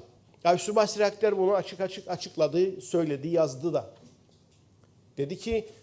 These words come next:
dönemin, e, Lefkoşa Büyükelçisi Ali Murat Başçeri'yi aradım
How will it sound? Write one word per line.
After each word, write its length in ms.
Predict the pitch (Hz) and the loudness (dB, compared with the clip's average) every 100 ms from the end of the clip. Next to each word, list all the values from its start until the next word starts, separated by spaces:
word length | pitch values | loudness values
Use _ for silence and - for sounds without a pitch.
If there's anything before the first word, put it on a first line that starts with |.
| - | -4
dönemin, 580 | 143 170 160 180 220 220 - - _ _ _ _ _ _ - _ _ _ _ | 0 2 4 4 2 -4 -14 -20 _ _ _ _ _ _ -20 _ _ _ _
e, 240 | 131 120 120 | -6 -4 -2
Lefkoşa 760 | 143 - 196 196 190 151 131 | -2 2 4 8 8 6 0
Büyükelçisi 680 | 135 135 - 135 - 131 - | -8 -6 -6 -8 -8 -8 -2
Ali 160 | 165 160 | 0 0
Murat 360 | 147 147 160 - | 0 -2 -2 -2
Başçeri'yi 580 | 165 - 165 143 117 | -2 -4 -6 -6 -4
aradım 480 | 120 208 208 247 240 | 0 2 4 2 0